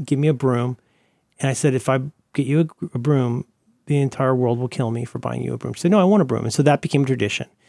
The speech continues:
And so now every year the, the joke kind of is, like, you see something wrapped up that looks like a broom,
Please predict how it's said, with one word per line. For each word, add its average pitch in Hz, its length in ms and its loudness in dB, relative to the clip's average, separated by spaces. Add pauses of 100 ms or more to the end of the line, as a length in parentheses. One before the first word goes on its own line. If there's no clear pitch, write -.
(140)
And 135 80 -6
so 165 140 6
now 156 60 -2
every 160 180 4
year 151 180 6
the, 139 160 -2
the 120 100 -2
joke 131 220 0
kind 127 220 -2
of 110 100 -2
is, 123 180 0
like, 110 180 -2
you 131 40 -2
see 135 140 -2
something 127 460 0
wrapped 117 300 0
up 110 80 0
that 113 120 -4
looks 110 180 -6
like 117 120 -6
a 110 40 0
broom, 110 420 -6